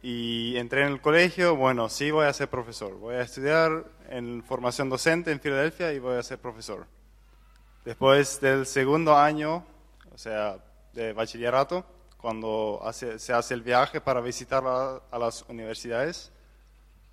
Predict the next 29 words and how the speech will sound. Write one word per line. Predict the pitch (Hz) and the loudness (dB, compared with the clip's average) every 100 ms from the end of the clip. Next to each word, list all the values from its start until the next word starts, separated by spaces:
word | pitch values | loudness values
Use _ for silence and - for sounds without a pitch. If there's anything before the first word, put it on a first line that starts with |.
| _ _ _ _ _ _ _ _ | _ _ _ _ _ _ _ _
no | 113 120 | -2 0
sabía | 131 123 123 | 4 6 6
más | 123 117 | 6 2
qué | - | 0
hacer. | 113 104 98 95 - - _ _ - _ _ - _ _ _ _ _ | -2 -2 -6 -12 -14 -20 _ _ -20 _ _ -20 _ _ _ _ _
Y | 113 110 | -14 -4
terminó | 120 117 123 127 | -2 0 2 2
el | 120 | 2
segundo | - 117 139 147 139 131 127 | -2 -2 -2 -2 0 2 2
año, | 151 156 151 143 | 2 0 -4 -8
el | 120 | -8
tercer | 123 - 131 | -12 -4 -2
año, | 123 135 131 123 117 | 0 0 0 -2 -2
y | 110 107 104 | -4 -10 -12
yo | 113 | -10
no | 117 | -10
sabía | 113 123 113 110 | -8 -6 -6 -6
qué | 117 | -4
hacer. | 110 - 104 95 - - _ - 123 | -4 -4 -8 -10 -18 -20 _ -4 6
"Bueno, | 135 131 | 6 6
me | 123 127 | 2 4
voy | 135 151 | 4 6
a | 139 | 4
trabajar | 143 127 117 123 - - - | 4 2 2 -2 -4 -14 -4
por | 131 | -2
un | 123 131 | 2 4
año | 143 170 180 160 | 4 4 2 0
y | 151 143 - - _ _ - _ _ _ _ _ _ | -4 -8 -12 -20 _ _ -20 _ _ _ _ _ _
si | - 127 120 | -14 -10 -8